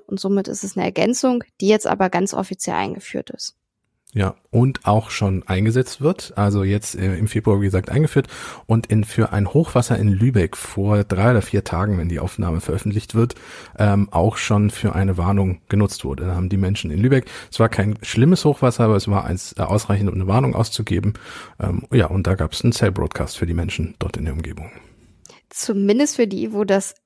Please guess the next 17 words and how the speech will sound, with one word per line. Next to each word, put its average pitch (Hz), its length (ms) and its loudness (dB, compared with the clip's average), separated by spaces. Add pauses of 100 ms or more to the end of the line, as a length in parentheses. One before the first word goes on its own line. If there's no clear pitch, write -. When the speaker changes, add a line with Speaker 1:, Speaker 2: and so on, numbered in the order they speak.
Speaker 1:
Betriebssystem 202 880 -4
aktuell 185 560 -4
war 202 300 0
und 277 240 4
wo 247 80 4
der 226 160 4
Flugmodus 190 600 -2
nicht, 180 280 -6
äh, - 240 -2 (280)
angeschaltet 202 640 0
war. 208 140 4
Das 226 180 0
wollte 214 220 0
ich 220 100 -8
nämlich 226 220 0
noch 214 180 -2
ergänzen. 233 640 -2